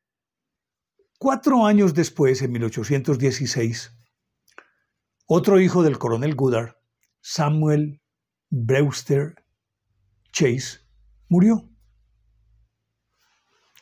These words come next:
Van con él para el panteón. Llegan allá al mausoleo.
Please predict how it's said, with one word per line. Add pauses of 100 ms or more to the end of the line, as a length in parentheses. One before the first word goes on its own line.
(240)
Van
con
él
para
el
panteón. (1500)
Llegan
allá
al
mausoleo.